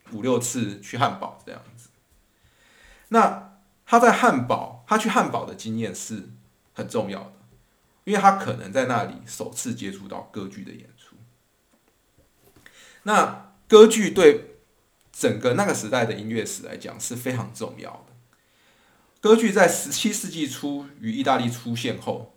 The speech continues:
其实很快就风靡整个欧洲，不止在意大利啊，法国啊、荷兰、英国啊、德国啊，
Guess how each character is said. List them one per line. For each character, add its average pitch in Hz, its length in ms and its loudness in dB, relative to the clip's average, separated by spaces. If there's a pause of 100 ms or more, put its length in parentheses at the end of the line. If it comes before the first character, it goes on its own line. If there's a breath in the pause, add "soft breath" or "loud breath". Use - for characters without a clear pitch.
(120)
其 - 120 -12
实 190 60 -4
很 - 360 -8
快 240 240 2
就 120 160 -4
风 107 240 -6
靡 95 160 -14
整 - 140 -18
个 - 100 -20
欧 95 220 -12
洲， 110 300 -18 (760 soft breath)
不 254 80 0
止 247 140 -2
在 120 140 0
意 127 100 0
大 110 220 2
利 110 240 -8
啊， - 180 -20 (340)
法 160 320 4
国 107 260 -2
啊、 113 240 4
荷 117 220 0
兰、 113 300 -2
英 139 240 -10
国 101 260 -8
啊、 101 340 -10
德 131 200 2
国 92 300 -8
啊， 101 160 -18